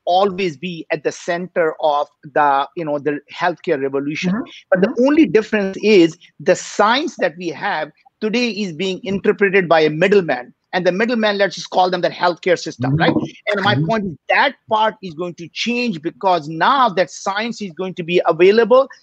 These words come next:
Speaker 1: in a easy to understand form to each patient who actually is suffering. And there, and I think Doctor Shafi will absolutely tell you,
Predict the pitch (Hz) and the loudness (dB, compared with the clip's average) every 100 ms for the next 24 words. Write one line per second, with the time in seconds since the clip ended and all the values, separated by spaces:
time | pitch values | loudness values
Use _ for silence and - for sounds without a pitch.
0 | _ - 233 208 - 214 254 233 262 220 | _ -2 0 0 -2 2 2 4 0 -2
1 | 214 196 185 180 - 180 170 - 196 165 | -2 -2 -2 -4 -4 -8 -8 -2 2 2
2 | 165 - _ 190 - 202 240 226 - 247 | 0 -10 _ -12 -8 0 0 0 -6 -2
3 | 208 214 - 202 175 175 - 180 202 - | 0 0 -2 -4 -2 -4 0 0 -2 -4
4 | 196 175 160 - 180 - 151 - - - | -6 -8 -10 -2 -4 -4 -16 -18 -20 -6
5 | 233 226 233 220 - 208 208 226 180 190 | -4 2 2 2 2 -2 -2 -4 -2 -2
6 | 196 - 196 214 220 190 180 185 202 - | -4 -4 -2 -2 -4 -8 -6 -4 -4 -6
7 | 214 170 190 196 190 165 | -12 -12 -4 -2 -2 -4